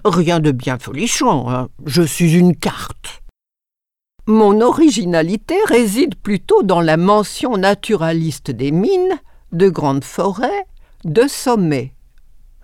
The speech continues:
ou dans ces annotations révélant la crainte de la haute montagne. La Savoie, d'horribles montagnes de glace,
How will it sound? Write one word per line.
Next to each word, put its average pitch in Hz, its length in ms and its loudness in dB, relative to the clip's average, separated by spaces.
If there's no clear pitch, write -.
ou 233 180 4
dans 214 240 2
ces 190 300 0
annotations 170 680 0
révélant 190 520 2
la 160 160 2
crainte 196 340 -2
de 156 80 0
la 139 220 0
haute 190 260 0
montagne. 131 840 -4
La 170 220 2
Savoie, 160 640 -4
d'horribles 196 560 2
montagnes 180 500 0
de 190 160 2
glace, 156 720 -2